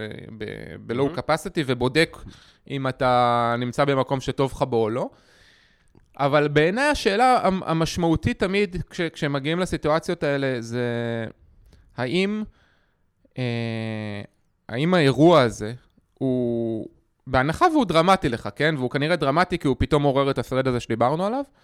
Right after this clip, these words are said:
Speaker 1: האם אתה יכול, במסגרת הנוכחית של ה-, של הדברים, כן? בלי לעשות עכשיו, אה,
Speaker 2: מהמם.
Speaker 1: דרמה זה, לשנות את האירוע הזה,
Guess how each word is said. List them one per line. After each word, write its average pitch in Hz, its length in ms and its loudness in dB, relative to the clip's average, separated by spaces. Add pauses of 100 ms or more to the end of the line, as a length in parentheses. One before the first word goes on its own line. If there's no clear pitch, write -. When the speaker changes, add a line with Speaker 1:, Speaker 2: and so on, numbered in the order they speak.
(420)
Speaker 1:
האם 226 260 0
אתה - 180 0
יכול, 160 480 4 (140)
במסגרת 160 720 2
הנוכחית 202 680 -4 (140)
של 170 420 -2 (140)
ה-, 143 420 -2
של 147 200 -2
הדברים, 127 440 -2
כן? 120 240 -4
בלי 131 180 0
לעשות 143 280 -4
עכשיו, 113 300 -8
אה, 107 160 -4
Speaker 2:
מהמם. 104 120 -4
Speaker 1:
דרמה 104 200 -6
זה, - 80 -14 (800)
לשנות 180 540 4
את 165 120 0
האירוע 110 320 0
הזה, 113 200 -4